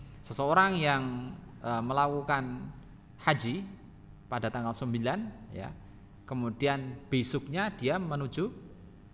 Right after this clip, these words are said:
malamnya dia berangkat menuju Muzdalifah, dan pada tanggal sepuluh dia berjalan menuju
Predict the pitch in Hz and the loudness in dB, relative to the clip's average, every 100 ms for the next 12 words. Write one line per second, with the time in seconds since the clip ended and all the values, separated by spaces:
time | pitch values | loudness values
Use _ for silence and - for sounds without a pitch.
0 | - - - - - - - - 127 131 | -20 -20 -20 -20 -20 -20 -18 0 2 4
1 | 131 151 185 156 135 131 123 127 135 143 | 4 4 2 4 2 4 2 2 0 -2
2 | 135 127 123 107 113 98 - 185 - - | -2 0 0 0 0 0 0 -4 -4 -2
3 | 110 104 120 110 117 107 107 - 147 156 | 0 0 -2 -2 -4 -4 -6 -4 -2 0
4 | 120 107 104 104 107 131 120 117 120 | 0 -2 -2 -2 -2 -2 -2 -2 -2